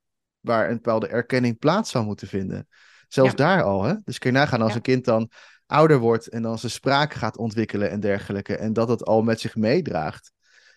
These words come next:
Speaker 2: Ja.
Speaker 1: En ik kan je verzekeren, ik was er ook zo een toen ik opgroeide. Eh, bij mij heb ik, ik heb pas nog rapporten gevonden van mezelf van, eh, van de kle-, van de peuterspeelzaal, weet ik nog. Toen was ik heel klein. En toen
Speaker 2: <laughs>
Speaker 1: zeiden ze, het, en gewoon na een jaar of zo, dat ze zeiden van, "Nou,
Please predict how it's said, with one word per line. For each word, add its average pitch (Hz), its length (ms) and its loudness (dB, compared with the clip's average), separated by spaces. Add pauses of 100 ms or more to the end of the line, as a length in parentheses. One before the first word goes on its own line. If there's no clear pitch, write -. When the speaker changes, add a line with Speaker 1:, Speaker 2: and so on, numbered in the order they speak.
(100)
Speaker 2:
Ja. - 260 -12 (340)
Speaker 1:
En 113 120 -6
ik 110 60 -2
kan 113 120 2
je 107 60 2
verzekeren, 110 520 2
ik 110 80 -4
was 110 180 0
er 110 240 -4
ook 170 200 2
zo 123 180 2
een 110 200 2
toen 131 140 -6
ik 117 140 -6
opgroeide. 110 760 -4
Eh, 107 220 -2
bij 110 120 -2
mij 127 180 2
heb 110 100 2
ik, 113 140 -2
ik 101 140 -14
heb 123 120 -12
pas 165 160 0
nog 151 100 0
rapporten 151 380 0
gevonden 123 340 0
van 127 120 -2
mezelf 131 400 2
van, 113 260 -4
eh, 113 180 -2
van 117 160 -8
de 110 120 -8
kle-, - 220 -8
van 131 100 -4
de 117 100 2
peuterspeelzaal, 151 1000 4
weet 123 140 2
ik 120 100 -2
nog. 110 200 -4
Toen 120 120 -6
was 120 100 -4
ik 127 180 -10
heel 277 320 4
klein. 135 400 4 (640)
En 135 280 0
toen 147 200 4
Speaker 2:
<laughs> 151 40 6
Speaker 1:
zeiden 147 220 4
ze, 147 100 2
het, 139 340 4
en 139 200 -4
gewoon 156 180 0
na 147 80 0
een 139 80 0
jaar 147 300 2
of 123 80 -2
zo, 117 180 -2
dat 117 140 -4
ze 131 80 -10
zeiden 131 240 -4
van, 156 100 -10
"Nou, 131 200 -8